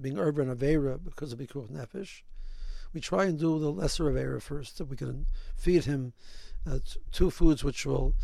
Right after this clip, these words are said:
help him recover. The, he can't, <clears throat> he needs to eat non-kosher food. We could f-, feed him a piece of chazer, which is a lav,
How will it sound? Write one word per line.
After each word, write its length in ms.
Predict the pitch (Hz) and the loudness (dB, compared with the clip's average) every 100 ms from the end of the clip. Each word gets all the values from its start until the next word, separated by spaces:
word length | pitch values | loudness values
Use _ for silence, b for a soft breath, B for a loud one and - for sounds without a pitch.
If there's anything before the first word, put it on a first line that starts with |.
| B | B
help 220 | 156 147 | 4 4
him 80 | 147 | 2
recover. 500 | 123 - 143 151 151 - - B B B B - | -4 0 0 2 0 -2 -4 B B B B -12
The, 200 | 143 156 | -8 12
he 180 | - - | 12 12
can't, 400 | - - - - - | 12 12 12 2 4
<clears throat> 120 | - | 10
he 220 | 160 135 | 12 12
needs 220 | 160 156 | 12 6
to 60 | 175 | 4
eat 180 | 156 127 | 0 0
non-kosher 480 | 139 123 147 - 123 | 0 0 -2 -2 -2
food. 300 | 175 185 214 - - - B B 160 | 4 4 2 -4 -6 -6 B B -8
We 80 | |
could 160 | 127 117 | -6 -8
f-, 380 | - - - - | -10 -12 -12 -12
feed 220 | - 170 156 | -2 0 2
him 120 | 139 | 2
a 60 | |
piece 220 | 123 143 120 | 4 4 2
of 120 | 107 | -4
chazer, 380 | 151 180 160 156 | -2 -2 -4 -4
which 180 | 123 139 | -6 -6
is 160 | 117 | -6
a 100 | 135 | -2
lav, 500 | 127 147 208 240 - | 0 2 0 -2 -8